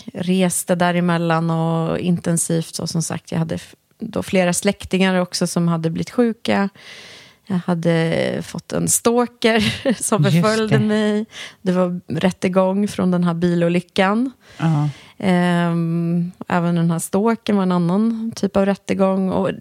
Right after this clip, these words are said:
Speaker 1: ja, men det hände så mycket, så min ångest
Speaker 2: Herregud.
Speaker 1: började växa sig stark.
Speaker 2: Ja.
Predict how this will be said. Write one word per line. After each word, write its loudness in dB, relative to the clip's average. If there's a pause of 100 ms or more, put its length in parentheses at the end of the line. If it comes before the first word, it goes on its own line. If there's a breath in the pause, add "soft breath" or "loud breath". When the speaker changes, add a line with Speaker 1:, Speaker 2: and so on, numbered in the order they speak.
(140)
Speaker 1:
ja, 0
men 2
det 0
hände 0
så 0
mycket, 0
så 0 (160)
min 2
ångest 2
Speaker 2:
Herregud. 4
Speaker 1:
började 2
växa -2
sig -4
stark. -6 (140)
Speaker 2:
Ja. 2